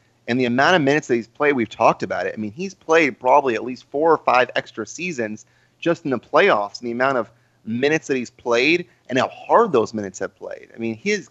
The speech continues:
he's gonna be wearing down soon. I-, if you don't think that Father Time is gonna catch up to LeBron,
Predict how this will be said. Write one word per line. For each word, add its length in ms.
he's 160
gonna 160
be 40
wearing 300
down 280
soon. 280
I-, 40
if 260
you 80
don't 240
think 200
that 200
Father 260
Time 300
is 60
gonna 140
catch 300
up 100
to 80
LeBron, 480